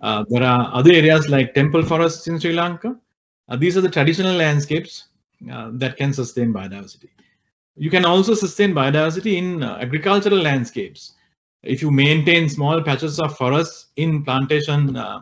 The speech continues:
areas like tea estates or, um, rubber estates, coconut land, even in, uh, traditional paddy fields, there are, uh, many areas of, um, uh, uh, biodiversity refuges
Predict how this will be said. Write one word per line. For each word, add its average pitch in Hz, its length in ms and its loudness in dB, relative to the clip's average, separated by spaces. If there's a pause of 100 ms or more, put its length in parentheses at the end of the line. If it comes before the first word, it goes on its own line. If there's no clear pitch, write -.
(140)
areas 175 600 0 (280)
like 113 200 -8 (100)
tea 156 120 -2
estates 165 500 -6
or, 104 380 -6 (180)
um, 95 580 -12
rubber 120 360 0
estates, 135 440 -2
coconut 135 420 -4
land, 139 380 0 (420)
even 180 240 6
in, 160 260 6
uh, 110 240 0
traditional 139 480 0
paddy 123 240 -2
fields, 151 540 -6 (480)
there 123 200 0
are, 131 280 0 (260)
uh, 127 220 -20
many 147 380 0
areas 139 320 2
of, - 280 -6
um, 98 320 -12 (220)
uh, - 480 -18 (600)
uh, - 300 -20 (1700)
biodiversity 123 640 -2
refuges 143 680 -2